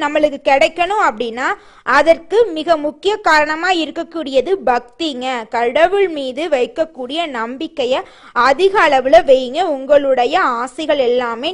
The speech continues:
நிறைவேறுங்க. வயதுல பெரியவங்க, பணம், பாசம்,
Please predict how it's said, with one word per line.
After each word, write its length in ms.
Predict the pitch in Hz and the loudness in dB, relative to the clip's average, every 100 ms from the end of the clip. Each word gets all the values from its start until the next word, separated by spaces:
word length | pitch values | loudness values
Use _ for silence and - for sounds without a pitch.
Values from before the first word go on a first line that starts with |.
| 277 | -4
நிறைவேறுங்க. 600 | 214 220 214 214 220 254 240 - _ _ _ - | -4 -2 -4 -4 -8 -8 -10 -12 _ _ _ -4
வயதுல 440 | 262 302 339 370 415 311 | -2 0 0 0 2 6
பெரியவங்க, 560 | 254 269 302 247 233 240 254 262 _ _ - | 4 4 -2 -2 -6 -8 -8 -10 _ _ 0
பணம், 520 | 294 294 285 269 285 - _ 311 | 2 2 0 -2 -4 -8 _ 2
பாசம், 680 | 285 302 339 - 285 269 | 4 4 2 -2 -2 -2